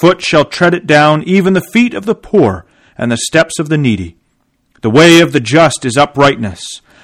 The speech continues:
Thou, most upright, dost weigh the path of the just.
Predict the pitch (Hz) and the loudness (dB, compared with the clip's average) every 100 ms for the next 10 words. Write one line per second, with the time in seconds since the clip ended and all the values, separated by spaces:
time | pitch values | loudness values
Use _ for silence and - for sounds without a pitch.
0 | - 117 156 180 190 190 156 180 175 - | -10 0 4 6 6 4 4 4 2 2
1 | 170 170 165 151 - 127 143 - 127 139 | -2 0 2 2 0 -2 -2 -2 -4 2
2 | 185 190 190 180 - - 165 170 - 151 | 4 6 4 2 -6 -4 -2 -2 -2 -10
3 | 147 120 107 85 - | -8 -4 -4 -6 -16